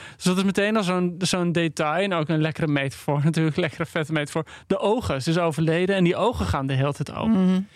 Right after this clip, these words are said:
Speaker 1: En dan later,
Speaker 2: Ja.
Speaker 1: als ze wordt begraven, dan horen de mensen allemaal geluiden uit de kist komen.
Speaker 2: Ja, en dat
Speaker 1: Dus,
Speaker 2: komt
Speaker 1: dus ze
Speaker 2: later
Speaker 1: is
Speaker 2: nog
Speaker 1: dood
Speaker 2: terug
Speaker 1: en
Speaker 2: ook,
Speaker 1: tegelijkertijd,
Speaker 2: ja.
Speaker 1: hè,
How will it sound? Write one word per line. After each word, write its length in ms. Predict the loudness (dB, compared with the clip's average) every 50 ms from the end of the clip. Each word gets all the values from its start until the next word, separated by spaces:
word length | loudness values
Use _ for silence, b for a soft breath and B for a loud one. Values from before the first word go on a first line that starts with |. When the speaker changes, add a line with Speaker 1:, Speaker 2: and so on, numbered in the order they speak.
| B B
Speaker 1:
En 140 | B 0 0
dan 120 | 0 0
later, 340 | 0 0 0 -2 -2 0 0
Speaker 2:
Ja. 60 | 0
Speaker 1:
als 140 | 0 0 0
ze 80 | 0 0
wordt 180 | 0 0 0
begraven, 560 | -2 -4 -2 -2 -2 0 -2 -2 -2 -2 0 0
dan 120 | 2 2
horen 240 | 2 2 0 0 0
de 60 | 0
mensen 280 | 0 0 0 -2 0 0
allemaal 180 | 0 0 0
geluiden 460 | -2 -2 -2 -2 0 -2 0 -2 -2
uit 160 | -2 -2 -2 -4
de 60 | -4 -4
kist 280 | -2 -2 -2 -2 -2
komen. 260 | -4 -6 -6 -4 -2
Speaker 2:
Ja, 320 | -2 -2 0 0 -2 -2 -4
en 80 | -2 -2
dat 100 | -2 0
Speaker 1:
Dus, 160 | 0 0 0
Speaker 2:
komt 180 | -2 -2 -2 0
Speaker 1:
dus 160 | 0 2 2 2
ze 60 | 0
Speaker 2:
later 140 | 0 0 0 -2
Speaker 1:
is 20 | -2
Speaker 2:
nog 80 | 0 0
Speaker 1:
dood 260 | 0 2 2 2 2 0
Speaker 2:
terug 100 | 0 0
Speaker 1:
en 60 | 0
Speaker 2:
ook, 60 | 0
Speaker 1:
tegelijkertijd, 840 | 0 0 0 0 0 0 0 -2 0 0 0 0 0 -2 -2 -6 -16 -18 -12 -2
Speaker 2:
ja. 80 | -2 0
Speaker 1:
hè, 140 | 0 0